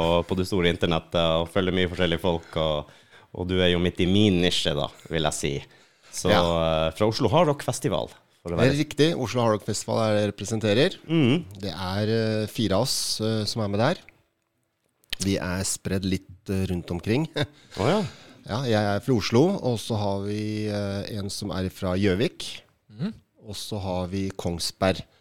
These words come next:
Speaker 2: og, ja, Kongsberg slash Notodden.
Speaker 1: Akkurat, ja.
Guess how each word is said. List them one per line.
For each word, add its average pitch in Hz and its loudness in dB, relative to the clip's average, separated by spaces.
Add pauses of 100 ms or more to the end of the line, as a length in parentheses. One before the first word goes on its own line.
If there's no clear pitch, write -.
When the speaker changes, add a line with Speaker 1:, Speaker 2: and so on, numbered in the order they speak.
(440)
Speaker 2:
og, 90 -2
ja, 62 -6
Kongsberg 82 -8
slash - -6
Notodden. 82 -8 (400)
Speaker 1:
Akkurat, 80 -2
ja. 52 -6